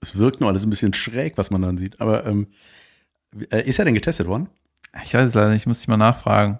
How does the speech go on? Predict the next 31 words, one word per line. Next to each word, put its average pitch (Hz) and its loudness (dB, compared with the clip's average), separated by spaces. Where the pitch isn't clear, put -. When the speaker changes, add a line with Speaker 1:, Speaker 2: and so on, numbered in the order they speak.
Speaker 2:
Das 175 -8
mache 160 0
ich 131 2
in 110 4
der 110 6
nächsten 113 0
richtig 110 -2
Störungsfolge. 113 0
Wer 214 4
hatte 190 4
das? 120 6
Speaker 1:
<laughs> - 8
Speaker 2:
Ja, 143 8
der 135 8
hatte 147 6
das, 208 4
war 156 6
richtig, 156 0
äh, 139 6
vierzig 151 2
Grad 120 2
Fieber 147 4
und 175 2
so 196 4
und, 175 2
äh, 175 2
Speaker 1:
Vierzig - -2
Grad 92 0
ist 95 -6
uncool, 101 -2
ey. - -6